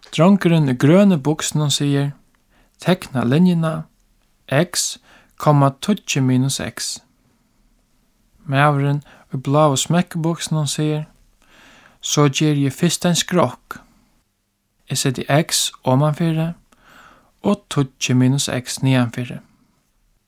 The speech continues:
Aftanfyri X kann eg sjálvur velja tølini og velji tvey, fýra, seks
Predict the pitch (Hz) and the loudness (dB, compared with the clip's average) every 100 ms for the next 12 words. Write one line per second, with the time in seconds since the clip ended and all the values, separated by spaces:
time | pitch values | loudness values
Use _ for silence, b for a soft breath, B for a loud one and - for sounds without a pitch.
0 | _ _ _ _ _ _ 180 - 190 170 | _ _ _ _ _ _ -4 -2 -2 0
1 | 180 170 - 139 - - - 131 120 151 | 0 -2 -4 -6 -6 -12 -6 -4 -2 0
2 | 165 147 127 123 120 - 160 180 165 160 | 0 0 -2 -2 -4 -2 0 0 0 -4
3 | - 139 131 127 127 127 - - 123 139 | -4 -4 0 0 0 -4 -10 -2 0 0
4 | 190 - _ b b _ - 143 135 127 | -2 -8 _ b b _ -2 0 0 0
5 | 127 139 - - - 127 123 - | -2 -4 -12 -10 -4 -2 -4 -6